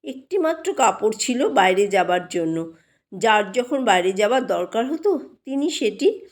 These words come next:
ব্যবহার করতেন। মঠের তীব্র অভাবের দিনগুলিতে স্বামীজি প্রভৃতিরা আর্থিক সংস্থানের কোনো চিন্তা করতেন না, কিন্তু, আহ, তাদের দিন অতিবাহিত হতো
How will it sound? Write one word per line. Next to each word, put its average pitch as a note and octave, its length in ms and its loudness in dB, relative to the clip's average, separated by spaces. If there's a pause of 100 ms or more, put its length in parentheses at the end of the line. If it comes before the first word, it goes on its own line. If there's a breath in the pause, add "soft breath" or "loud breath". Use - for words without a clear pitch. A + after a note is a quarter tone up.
(260 loud breath)
ব্যবহার F#3+ 420 0
করতেন। E3+ 500 -8 (140)
মঠের A#3 400 -2 (140)
তীব্র A#3 340 0
অভাবের A3+ 640 4
দিনগুলিতে G#3+ 640 0 (380 loud breath)
স্বামীজি G#3+ 600 -2
প্রভৃতিরা G#3 760 -2 (100)
আর্থিক - 460 0
সংস্থানের G#3+ 760 0
কোনো C4 240 2
চিন্তা A3 540 0 (120)
করতেন F#3+ 380 -2
না, D#3+ 320 -4 (760 loud breath)
কিন্তু, D4 340 0 (100)
আহ, F#3 920 -8
তাদের A3+ 420 4
দিন A#3 320 2 (180)
অতিবাহিত B3+ 680 2
হতো C4 520 0